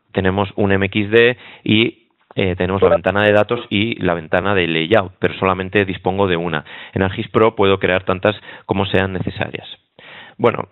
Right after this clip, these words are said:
eh, podemos tener marcadores no solamente de una zona, sino también de un, con tiempo, si manejamos datos con tiempo. Las tareas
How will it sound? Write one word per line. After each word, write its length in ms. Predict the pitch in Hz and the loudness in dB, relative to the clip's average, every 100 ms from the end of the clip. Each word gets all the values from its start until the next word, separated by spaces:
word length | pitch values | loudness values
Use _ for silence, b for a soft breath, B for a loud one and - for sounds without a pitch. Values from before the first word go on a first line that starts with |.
| - - - | -12 -8 -2
eh, 260 | 95 90 92 | 0 0 0
podemos 300 | 95 95 92 | 0 0 -2
tener 220 | 92 92 | 0 0
marcadores 580 | 90 87 87 98 98 85 - - _ | 0 -2 0 2 2 -2 -6 -20 _
no 180 | 92 92 | -4 -2
solamente 560 | 90 87 92 95 82 B B B - | 0 0 2 2 0 B B B -6
de 140 | 90 | -4
una 180 | 92 87 92 | -2 -2 0
zona, 240 | 147 107 92 | 0 0 -4
sino 160 | 90 | -4
también 400 | 87 82 92 87 | -4 -2 -4 -4
de 80 | 82 | -6
un, 340 | 82 80 101 98 | -6 -8 -14 -6
con 320 | 82 80 78 | -4 -4 -4
tiempo, 380 | - 139 131 156 | 0 0 0 -2
si 100 | 95 | -2
manejamos 460 | 87 82 85 87 | -4 -2 -4 -4
datos 300 | 85 85 85 - B B B _ | -6 -4 -4 -6 B B B _
con 200 | 90 - | -6 0
tiempo. 460 | 131 131 127 131 B B B B B B - _ _ _ _ _ _ _ | 0 2 0 -2 B B B B B B -20 _ _ _ _ _ _ _
Las 280 | 131 123 95 | 2 2 4
tareas 420 | 120 143 147 | 4 6 6